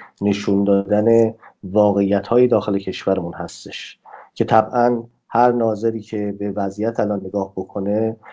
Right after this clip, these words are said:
می‌بینه که چپ و راست سران رژیم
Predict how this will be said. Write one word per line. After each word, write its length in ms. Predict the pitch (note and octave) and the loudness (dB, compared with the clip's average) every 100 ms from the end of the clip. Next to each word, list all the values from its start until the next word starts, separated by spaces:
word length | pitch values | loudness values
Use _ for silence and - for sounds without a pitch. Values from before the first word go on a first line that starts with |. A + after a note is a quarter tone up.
| - _ | -20 _
می‌بینه 480 | A#2+ C3+ C3 B2 A#2+ | 0 2 4 4 2
که 520 | B2 A#2+ A#2 A2+ A2+ _ _ | 0 2 4 4 0 _ _
چپ 320 | - C#3 C3+ | 0 0 2
و 80 | C3+ | 0
راست 680 | B2 B2 A#2+ A#2+ - - _ _ - | 2 4 4 0 -6 -20 _ _ -10
سران 600 | - G#2+ A2 B2 B2+ A#2 | 0 2 2 0 0 -2
رژیم 640 | A2+ G#2+ A#2 A2+ A2+ G#2 | -4 -4 -2 -2 -2 -4